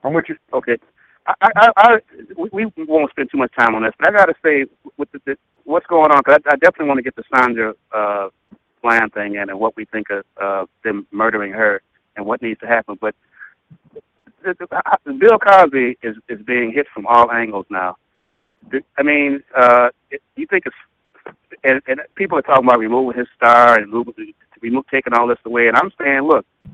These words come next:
Speaker 2: whatever he did and whatever he got, whatever he got accolades for, and I'm not defending him, I'm just saying,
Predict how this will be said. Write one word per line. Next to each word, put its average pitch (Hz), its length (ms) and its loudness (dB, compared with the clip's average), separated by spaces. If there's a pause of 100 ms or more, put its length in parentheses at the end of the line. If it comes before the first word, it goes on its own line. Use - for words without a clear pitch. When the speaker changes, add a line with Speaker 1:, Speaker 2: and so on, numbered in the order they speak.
(420)
Speaker 2:
whatever 165 300 0
he 196 160 -6
did 180 240 0
and 151 80 -4
whatever 165 160 2
he 180 60 -2
got, 175 120 2 (120)
whatever 156 260 2
he 185 100 -2
got 165 160 0
accolades 165 540 2
for, 160 240 0 (100)
and - 80 -4
I'm 175 80 0
not 208 160 2
defending 202 420 -6
him, 123 140 -2
I'm 185 100 0
just 165 200 -6
saying, 165 240 -6